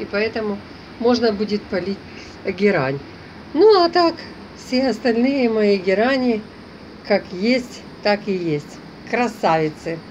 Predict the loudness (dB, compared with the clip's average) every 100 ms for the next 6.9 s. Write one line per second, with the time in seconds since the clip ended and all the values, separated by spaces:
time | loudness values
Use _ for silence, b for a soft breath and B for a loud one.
0 | -18 -14 0 2 0 -4 -18 -2 -2 -2
1 | -2 -2 -2 -4 -4 B B B -4 -4
2 | 0 2 2 2 -4 -8 B B B -6
3 | 0 2 4 4 2 4 4 4 4 2
4 | 2 2 4 2 0 -6 0 -2 0 2
5 | 2 0 0 -4 2 0 2 2 2 -2
6 | B B B -2 2 4 4 4